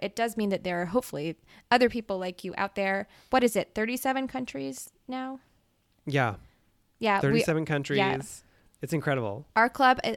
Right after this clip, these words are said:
Speaker 1: we have club members in thirty-seven different countries now, which is really, really cool. And the way they find
Speaker 2: That
Speaker 1: it is
Speaker 2: actually
Speaker 1: by
Speaker 2: blows my mind.
Speaker 1: I know.
Speaker 2: <laughs> It's so crazy.
Speaker 1: 'Cause we have no authority to have this podcast, but
Speaker 2: We have no re-, this, uh,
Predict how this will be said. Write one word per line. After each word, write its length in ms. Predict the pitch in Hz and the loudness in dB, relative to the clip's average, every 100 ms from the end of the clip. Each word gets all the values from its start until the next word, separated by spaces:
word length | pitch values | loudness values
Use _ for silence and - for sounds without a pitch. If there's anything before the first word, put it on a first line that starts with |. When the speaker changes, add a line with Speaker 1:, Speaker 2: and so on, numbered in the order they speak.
| - | 0
Speaker 1:
we 100 | 240 | 0
have 120 | 233 | 2
club 160 | 240 220 | 2 2
members 280 | 208 208 | 2 2
in 100 | 190 | -2
thirty-seven 480 | 190 208 208 220 202 | -2 -2 0 0 0
different 260 | 196 202 190 | -2 -4 -6
countries 460 | 190 180 175 170 | -6 -6 -6 -6
now, 240 | 175 165 175 | -4 -4 -4
which 160 | 180 180 | -8 -10
is 200 | 196 202 | -8 -2
really, 260 | 220 202 | 0 0
really 220 | 190 175 - | -2 -6 -6
cool. 380 | 175 170 175 - - - - | -6 -4 -4 -8 -20 -14 -8
And 340 | 196 - - | -4 -4 -2
the 80 | 208 | 0
way 160 | 233 247 | 2 4
they 140 | 240 | 4
find 180 | 240 226 | 4 6
Speaker 2:
That 120 | 170 | 8
Speaker 1:
it 40 | 175 | 6
is 40 | |
Speaker 2:
actually 240 | 180 196 277 | 6 6 6
Speaker 1:
by 80 | |
Speaker 2:
blows 300 | 170 131 127 | 6 6 6
my 140 | 135 120 | 4 2
mind. 180 | 117 269 | 8 10
Speaker 1:
I 140 | 330 | 10
know. 220 | 311 254 | 8 8
Speaker 2:
<laughs> 260 | - - - | 6 2 2
It's 380 | 349 392 - - | 2 0 -4 -6
so 120 | - | -6
crazy. 320 | - 185 208 | -6 -6 0
Speaker 1:
'Cause 160 | 381 311 | 0 4
we 120 | 330 | 8
have 160 | 330 277 | 8 8
no 180 | 294 | 8
authority 380 | 277 262 220 202 | 8 6 2 2
to 80 | 202 | 4
have 180 | 202 202 | 2 2
this 140 | 202 | -4
podcast, 500 | - 202 - 240 226 | -2 -4 -2 -4 -2
but 200 | - - - - | -6 -6 -6 0
Speaker 2:
We 120 | 240 | 2
have 120 | 202 | 4
no 120 | 196 | 6
re-, 180 | 180 170 - | 4 2 -4
this, 260 | 160 - 196 - | -8 -8 -10 -2
uh, 220 | 151 | 0